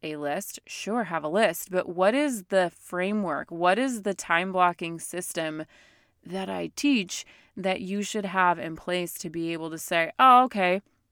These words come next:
I mapped out all the things I was gonna get done in my to-do block today, but I only got through a half a one because X Y Z happened with baby." You wanna know the first thing that popped into my head there was literally, like,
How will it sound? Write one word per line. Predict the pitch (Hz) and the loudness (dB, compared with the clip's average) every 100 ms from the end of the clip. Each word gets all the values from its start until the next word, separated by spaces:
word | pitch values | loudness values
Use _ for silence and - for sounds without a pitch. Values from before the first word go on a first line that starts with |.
| _ _ _ _ - - | _ _ _ _ -12 -4
I | 208 | 2
mapped | 202 196 202 - | 6 6 6 6
out | 190 190 | 8 8
all | - 185 | 6 2
the | 190 | 2
things | 190 190 180 | -2 -4 -4
I | |
was | 180 175 | -4 -4
gonna | 175 175 | -6 -4
get | 170 160 | -4 -2
done | 170 208 202 175 175 - _ - | 4 6 6 2 -6 -16 _ -8
in | 196 | -4
my | 196 180 | 2 0
to-do | 175 180 180 214 | 0 -4 -4 2
block | 185 170 - | 4 2 0
today, | 170 175 | -4 -2
but | 170 165 | -2 -2
I | |
only | 180 190 190 | -4 -4 0
got | 180 180 - | 4 4 4
through | - 190 202 190 165 - _ - | -4 -4 0 2 0 -6 _ 0
a | 180 | 0
half | 165 - 196 226 | 0 4 6 6
a | 196 | 4
one | 165 165 170 190 - _ _ | 0 2 0 -2 -8 _ _
because | 185 196 185 170 - - _ _ _ _ _ _ _ _ _ _ - | -6 0 0 0 -6 -14 _ _ _ _ _ _ _ _ _ _ 2
X | 202 190 | 2 4
Y | 196 175 | 2 2
Z | 165 208 | 2 0
happened | 202 180 170 170 170 | 4 6 6 2 -4
with | 165 | -4
baby." | - 190 175 | 0 0 0
You | 165 170 | -4 -6
wanna | 190 | -2
know | 196 | -2
the | |
first | 175 170 - | -2 -6 -6
thing | 170 | -8
that | 165 | -6
popped | 160 156 | -6 -6
into | 175 170 | -8 -10
my | 165 | -8
head | 170 156 | -6 0
there | 185 214 - - - _ _ | 2 2 0 -20 -20 _ _
was | 185 196 175 | -2 -2 0
literally, | 175 180 - 180 175 | 0 -2 -2 -2 0
like, | 165 160 - | 2 2 -2